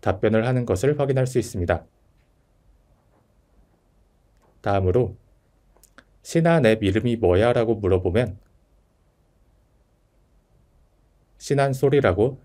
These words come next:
잘 대답을 합니다. 해당 내용을 아마존 베드락에 동일하게 물어보겠습니다. 최신 클로드 모델이라 그런지 신한 소리라고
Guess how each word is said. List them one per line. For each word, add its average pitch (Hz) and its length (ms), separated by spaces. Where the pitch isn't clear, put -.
잘 95 220
대답을 95 320
합니다. 107 380
해당 165 240
내용을 117 480
아마존 113 420
베드락에 110 520
동일하게 101 440
물어보겠습니다. 92 880
최신 156 380
클로드 160 340
모델이라 127 540
그런지 101 580
신한 143 320
소리라고 127 680